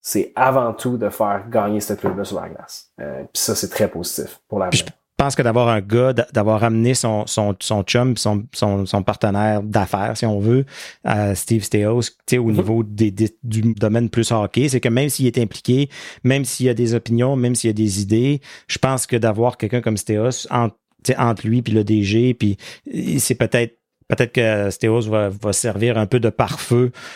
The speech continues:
Speaker 2: à,
Speaker 1: Mm-hmm.
Speaker 2: peut-être à ses sauts d'humeur ou à ses, à des idées un peu plus farfelues. Euh, fait que c'est ce que j'aime qu'on n'avait pas, qu'on n'avait pas avant, tu sais. Euh, puis c'est quelqu'un qui, en qui il a confiance. S'il l'a, s'il l'a amené, c'est parce qu'il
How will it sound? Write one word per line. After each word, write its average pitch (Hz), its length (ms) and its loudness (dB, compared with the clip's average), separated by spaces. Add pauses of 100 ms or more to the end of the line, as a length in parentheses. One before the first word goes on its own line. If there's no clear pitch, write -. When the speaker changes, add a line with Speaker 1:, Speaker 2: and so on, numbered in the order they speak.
(160)
Speaker 2:
à, 110 160 2
Speaker 1:
Mm-hmm. 104 160 2
Speaker 2:
peut-être 113 340 -2
à 110 60 0
ses 117 160 -2
sauts 127 180 -2
d'humeur 127 560 2
ou 123 120 2
à 120 80 2
ses, 120 280 0
à 113 100 2
des 107 300 -2
idées 123 120 0
un 131 80 0
peu 120 160 0
plus 127 160 -2
farfelues. 123 600 0 (340)
Euh, 107 220 2
fait 110 140 -2
que - 60 -6
c'est 131 120 0
ce - 80 -6
que 139 160 0
j'aime 160 460 0
qu'on 139 140 2
n'avait 127 280 2
pas, 147 320 2
qu'on 117 140 0
n'avait 117 240 2
pas 127 220 2
avant, 104 300 -2
tu - 160 -6
sais. 156 80 -6 (320)
Euh, 104 120 0
puis - 120 -8
c'est 120 100 0
quelqu'un 120 380 0
qui, - 260 -2
en 107 100 0
qui 120 140 -2
il 117 60 4
a 107 60 2
confiance. 123 500 0
S'il 104 220 0
l'a, 113 160 4
s'il 113 220 0
l'a 113 120 4
amené, 101 320 2
c'est 113 120 0
parce 107 200 -2
qu'il 98 160 -8